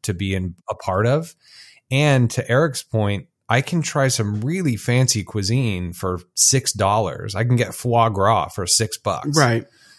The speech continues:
Speaker 1: And it's not a ton, but I can get that thing, and it, it's really cool, and I can experience this thing that I wouldn't otherwise maybe be able to afford to try. I can get an Impossible Burger. I can get, you know, just some really unique kind of cuisine,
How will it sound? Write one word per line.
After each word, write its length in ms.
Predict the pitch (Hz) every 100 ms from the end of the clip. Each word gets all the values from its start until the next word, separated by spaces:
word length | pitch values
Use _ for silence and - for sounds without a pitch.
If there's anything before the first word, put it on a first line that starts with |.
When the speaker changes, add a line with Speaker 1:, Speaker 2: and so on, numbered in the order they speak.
| _ _ _ -
Speaker 1:
And 120 | 117
it's 160 | 110
not 160 | 143 113
a 40 |
ton, 480 | 95 - 214 151 110
but 100 | 95
I 80 | 101
can 160 | 110 107
get 220 | 117 120
that 220 | 107 -
thing, 300 | - 147 139
and 80 | 101
it, 80 | -
it's 260 | 104 101 - 117
really 240 | 120 110
cool, 280 | - - 160
and 100 | 104
I 60 | 95
can 140 | 101
experience 580 | 92 - 120 120 110 -
this 120 | 101 120
thing 140 | 113
that 100 | 101
I 80 | 95
wouldn't 420 | 95 113 107 101
otherwise 600 | 107 107 104 95 90 90
maybe 240 | 98 95 95
be 180 | 90 95
able 180 | 87 87
to 60 |
afford 500 | 80 - - 127 147
to 160 | - -
try. 500 | - 147 156 160 165 _ _ _
I 60 | 104
can 140 | 95
get 160 | 101 104
an 100 | 92
Impossible 640 | 82 - 101 120 143 143
Burger. 640 | 143 147 147 143 147 143 - _ _ _ -
I 80 |
can 160 | 98 98
get, 220 | 98 95 -
you 80 | 117
know, 40 | 107
just 180 | 127
some 220 | 117 110 113
really 180 | 117
unique 400 | 107 104 104 104
kind 220 | - 110 101
of 100 | -
cuisine, 520 | 98 87 120 117